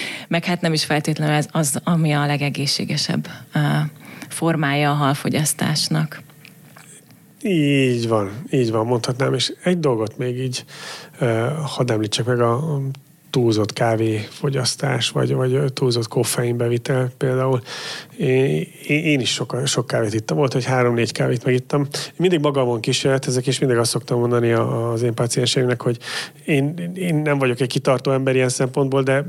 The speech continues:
Speaker 2: de mindig kísérletezek, és hogy nekem sikerült, akkor tuti önnek is biztosan fog sikerülni, tehát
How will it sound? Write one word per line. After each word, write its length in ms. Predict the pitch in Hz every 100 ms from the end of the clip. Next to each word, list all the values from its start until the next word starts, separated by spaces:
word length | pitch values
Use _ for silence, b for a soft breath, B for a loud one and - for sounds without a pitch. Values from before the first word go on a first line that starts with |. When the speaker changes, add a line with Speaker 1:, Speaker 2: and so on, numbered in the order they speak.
| 165
Speaker 2:
de 200 | 143 139
mindig 320 | 143 156 143
kísérletezek, 680 | - 135 - 131 131 131 135
és 120 | 135
hogy 100 | -
nekem 220 | 143 156 147
sikerült, 400 | - 147 147 143
akkor 240 | 143 143
tuti 240 | 160 156
önnek 280 | 139 120 117
is 120 | 120
biztosan 420 | 110 110 123 - 110
fog 160 | 127
sikerülni, 500 | - 127 131 127 127
tehát 300 | 120 127 117